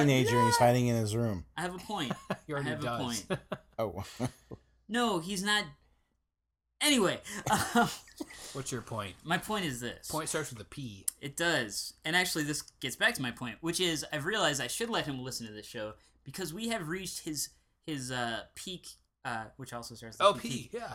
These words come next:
Speaker 2: Uh, peak place of hilarity, all right? Like, this is his
Speaker 3: Ah.
Speaker 2: sense of humor right now because we've said P,
Speaker 3: Ah.
Speaker 2: we've said
Speaker 1: Oh, okay.
Speaker 2: penis.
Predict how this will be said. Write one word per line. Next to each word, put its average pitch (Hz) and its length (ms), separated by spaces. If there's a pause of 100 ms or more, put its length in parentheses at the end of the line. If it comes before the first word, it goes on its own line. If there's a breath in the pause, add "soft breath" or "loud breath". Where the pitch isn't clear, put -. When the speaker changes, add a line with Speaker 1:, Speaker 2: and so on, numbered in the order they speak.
(160)
Speaker 2:
Uh, 143 260 (680 soft breath)
peak 220 280 (340)
place 196 340
of 151 200 (420)
hilarity, 170 680 (140)
all 147 80
right? 151 240
Like, 139 240
this 202 160
is 185 140
his 190 180
Speaker 3:
Ah. - 20
Speaker 2:
sense 175 200
of 131 80
humor 165 240
right 123 160
now 139 140
because 135 280
we've 135 140
said 120 240
P, 151 500 (540)
Speaker 3:
Ah. 135 120
Speaker 2:
we've 139 100
said 156 260 (100)
Speaker 1:
Oh, 117 200
okay. 113 80
Speaker 2:
penis. - 520